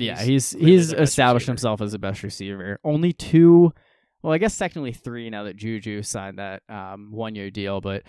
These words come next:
Speaker 1: uh, before Juju is only Hines Ward and, um, Antonio Brown, who had signed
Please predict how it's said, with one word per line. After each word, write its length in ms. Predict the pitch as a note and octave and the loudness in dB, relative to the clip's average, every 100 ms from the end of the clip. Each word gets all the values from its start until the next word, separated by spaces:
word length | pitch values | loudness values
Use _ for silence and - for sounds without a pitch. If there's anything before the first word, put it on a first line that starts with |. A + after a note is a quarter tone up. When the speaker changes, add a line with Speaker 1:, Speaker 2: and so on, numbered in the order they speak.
| - - - | -20 -20 -12
Speaker 1:
uh, 160 | G#2 G2 | -6 -4
before 380 | A2 - C3+ C3 | -4 -2 0 2
Juju 420 | A#2+ A#2+ A2+ G#2+ | 0 -2 -2 -6
is 140 | G#2 | -8
only 340 | G#2+ A2+ A2+ G#2 | -8 -10 -8 -6
Hines 460 | A2 G#2+ G2+ G2+ | -6 -8 -10 -14
Ward 500 | A2 G2+ G2+ G2 G2 - | -12 -10 -8 -10 -12 -16
and, 480 | G2+ F#2+ F#2 F#2 - _ _ _ _ _ _ _ - | -16 -14 -14 -16 -18 _ _ _ _ _ _ _ -8
um, 400 | G2+ F2+ F2+ F#2+ - | -4 -4 -4 -8 -6
Antonio 420 | G2+ A#2+ G#2+ G2+ | -2 0 0 -2
Brown, 460 | G#2 G2+ F#2+ F#2 | -2 -4 -4 -8
who 160 | - G2+ | -8 -6
had 160 | G2 - | -4 -4
signed 600 | - G2 G2 F#2 G#2+ | -4 -4 -6 -8 -10